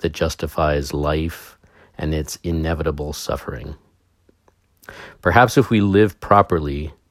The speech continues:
would, we would be able to tolerate the weight of our own self-consciousness. Perhaps if we lived properly, we could withstand the knowledge of our own fragility and mortality,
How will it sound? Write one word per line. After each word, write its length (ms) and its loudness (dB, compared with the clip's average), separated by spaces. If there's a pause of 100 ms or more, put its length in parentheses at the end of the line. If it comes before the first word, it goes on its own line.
(180)
would, 200 0
we 220 0
would 180 0
be 180 -2
able 200 0
to 160 -16
tolerate 640 0
the 100 -6
weight 220 -2
of 160 -4
our 160 -2
own 320 -4
self-consciousness. 1120 -8 (1300)
Perhaps 380 4
if 140 0
we 100 0
lived 260 2
properly, 680 2 (380)
we 80 -4
could 140 0
withstand 600 2
the 60 4
knowledge 440 2
of 120 2
our 140 2
own 320 -2
fragility 680 0
and 120 0
mortality, 680 -2